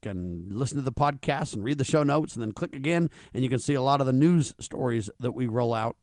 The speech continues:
as well at N P I tech guys dot com. All right, welcome to the show. We have got an interesting, uh, little tidbit. It's like lawsuit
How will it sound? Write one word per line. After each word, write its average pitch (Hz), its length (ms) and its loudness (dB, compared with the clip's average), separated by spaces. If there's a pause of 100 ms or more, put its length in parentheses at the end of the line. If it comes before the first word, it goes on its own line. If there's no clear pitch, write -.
(120)
as 107 180 -6
well 143 380 -2 (420)
at 98 140 -6
N 127 140 0
P 131 180 0
I 123 260 -4 (280)
tech 120 220 -4
guys 95 420 -6 (100)
dot 101 240 -8
com. 117 300 -2 (340)
All 131 100 -2
right, 208 240 2
welcome 190 360 4
to 180 80 2
the 151 80 4
show. 196 320 6
We 180 140 6
have 151 200 0
got 170 340 2
an 139 120 -6
interesting, 165 500 2
uh, 151 160 4
little 151 220 -2
tidbit. 160 520 2
It's 147 140 -4
like 156 220 -2
lawsuit 190 760 0